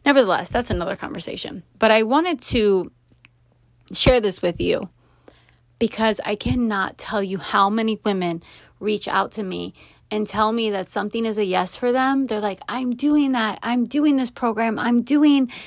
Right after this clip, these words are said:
the, uh, workshop. I'm coming to your event. I'm doing the retreat. I'm signing up for the coaching." And they let their ego talk themselves out of it, A K A they let their fear win.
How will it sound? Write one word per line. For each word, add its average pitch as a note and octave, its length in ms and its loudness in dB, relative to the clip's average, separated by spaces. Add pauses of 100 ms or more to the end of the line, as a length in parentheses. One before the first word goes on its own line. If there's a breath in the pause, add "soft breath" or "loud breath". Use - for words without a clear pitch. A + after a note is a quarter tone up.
(340 loud breath)
the, A#3+ 440 4
uh, A3+ 260 4
workshop. A#3+ 640 2
I'm B3 200 0
coming C#4+ 340 2
to C#4 80 -2
your B3+ 140 2
event. A3 300 0
I'm A#3 160 0
doing C#4 280 2
the C4 80 2
retreat. B3 460 -2 (300 loud breath)
I'm A3+ 120 0
signing D4 300 4
up C4 60 -2
for C4 100 0
the A#3+ 100 0
coaching." A3+ 400 -2 (540 loud breath)
And C4 220 4
they C4+ 180 4
let D#4 460 4 (120)
their D4 400 2
ego B3+ 440 2
talk C4 400 -2
themselves B3+ 460 -2
out D4 180 2
of C4 80 -2
it, A3+ 240 -2
A C4+ 120 0
K C4 460 -2
A - 40 -4
they A#3+ 160 -2
let G#3 240 -4
their G#3+ 140 -6
fear F3+ 380 -10
win. E3+ 380 -10